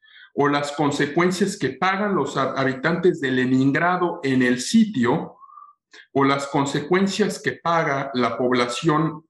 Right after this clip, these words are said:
polaca o la población checa consideradas por el régimen nacional socialista como infrahumanos, Untermenschen, ¿no? Porque hablabas ahorita de, eh, el tema del, eh,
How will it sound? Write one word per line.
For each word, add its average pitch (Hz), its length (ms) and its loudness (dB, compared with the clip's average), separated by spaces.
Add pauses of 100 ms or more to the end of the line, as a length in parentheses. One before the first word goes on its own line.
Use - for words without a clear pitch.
polaca 131 800 0 (320)
o 117 80 2
la 117 160 2
población 120 500 0
checa 160 380 -2
consideradas 151 800 0
por - 160 -2
el 131 120 0
régimen 139 320 -2
nacional 135 280 0
socialista 123 540 0
como 120 500 0 (260)
infrahumanos, 135 1000 2
Untermenschen, 143 1000 0 (760)
¿no? 127 180 0
Porque - 220 -2
hablabas 165 400 0
ahorita 156 640 -2
de, 143 400 0
eh, 127 380 0
el 120 200 -2
tema 143 280 0
del, 127 280 0
eh, 113 160 -8